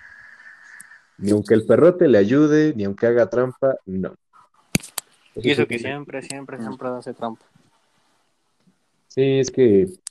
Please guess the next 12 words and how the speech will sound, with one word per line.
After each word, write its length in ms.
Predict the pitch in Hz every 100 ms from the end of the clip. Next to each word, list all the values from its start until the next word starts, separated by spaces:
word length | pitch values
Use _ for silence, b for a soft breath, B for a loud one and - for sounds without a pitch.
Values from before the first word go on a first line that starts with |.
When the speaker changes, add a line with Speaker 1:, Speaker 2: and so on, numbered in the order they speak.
| _ _ -
Speaker 1:
ese 220 | 127 135
plan 260 | - 127 117
Gil 240 | - 120
como 280 | - 117 95
que 140 | 95
no 60 | 107
le 60 | 117
está 160 | 120
funcionando 540 | 113 117 104 104 110 113
para 200 | 95 92
nada, 240 | 98 98
entonces, 640 | 95 92 95 - 90 -